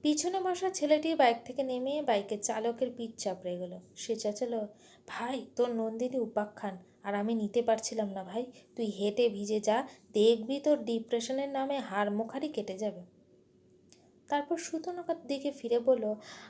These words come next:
"After all, আমি এনজিও করি, সেখানে সহকর্মীকে ভিজে বাড়ি যেতে দিতে পারি না। প্লিজ বসুন, বাড়ি কোন দিকে?" সুতনুকা দেখল যে এই বৃষ্টির ভিতর বাস অটোর অপেক্ষার ঝামেলা।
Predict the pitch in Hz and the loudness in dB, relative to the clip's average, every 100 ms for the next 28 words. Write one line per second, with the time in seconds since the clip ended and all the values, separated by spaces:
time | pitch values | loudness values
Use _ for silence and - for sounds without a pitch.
0 | - 214 220 285 320 330 311 302 302 240 | -2 -2 2 6 8 8 4 2 2 2
1 | 220 226 214 196 185 185 - - - 254 | 0 2 2 2 -2 -2 -10 -16 0 4
2 | 247 262 262 247 254 269 262 269 269 302 | 4 2 2 4 6 6 6 4 0 -2
3 | 247 226 233 214 214 214 - 202 185 180 | 0 0 4 4 0 -6 -4 -4 -6 -6
4 | 202 202 185 185 190 - - 262 247 - | -4 -2 -4 -6 -10 -16 2 2 2 0
5 | 220 220 320 359 - 262 254 254 190 180 | 0 0 -6 -6 2 4 4 0 -8 -8
6 | 175 190 - - - - - - - - | -12 -18 -20 -20 -20 -20 -20 -20 -20 -20
7 | - - - - 370 427 415 415 - 233 | -20 -20 -8 2 4 4 4 2 4 4
8 | 247 254 302 254 214 208 233 233 220 233 | 4 4 8 10 10 4 0 -4 -4 -6
9 | - 214 233 - - 339 311 311 320 311 | -4 -6 -4 -6 -2 -2 -2 0 2 2
10 | 214 214 247 302 320 311 302 254 262 262 | 2 0 0 -4 -4 2 2 4 0 -2
11 | - 277 - 202 196 185 185 | -6 -6 -6 -8 -8 -8 -12